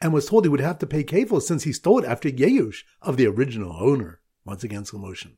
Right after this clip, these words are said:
The thief standing by his barbecue, barbecue, that must be more on Daf Samach Zayin, sizzling barbecue. The thief standing by his barbecue, which was under the stone crossbeam he built into his patio ceiling, which reminds us,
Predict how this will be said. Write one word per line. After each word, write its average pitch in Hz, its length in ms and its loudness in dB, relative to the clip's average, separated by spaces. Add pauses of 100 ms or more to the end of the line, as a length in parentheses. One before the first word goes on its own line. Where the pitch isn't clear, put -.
(500)
The 240 80 4
thief 254 260 2
standing 180 260 0
by 127 140 2
his 110 100 -4
barbecue, 123 380 0
barbecue, 101 640 -4
that 226 160 0
must 156 220 -6
be 165 60 -2
more 190 160 -2
on 185 60 -2
Daf 185 260 0 (300)
Samach 131 380 -4
Zayin, 156 460 -2 (160)
sizzling 123 520 -2
barbecue. 233 600 0 (540)
The 254 140 4
thief - 300 0 (120)
standing 175 300 0
by 139 120 2
his 113 100 -2
barbecue, 123 400 0
which 98 180 -6
was 127 140 -4
under 156 300 0
the 104 100 -10
stone 143 300 -4
crossbeam 135 540 -4 (260)
he 160 100 -6
built 170 380 2 (100)
into 123 180 -2
his 113 100 0
patio 120 400 -2
ceiling, 160 560 -2
which 147 160 -2
reminds 151 360 -2
us, 117 220 -8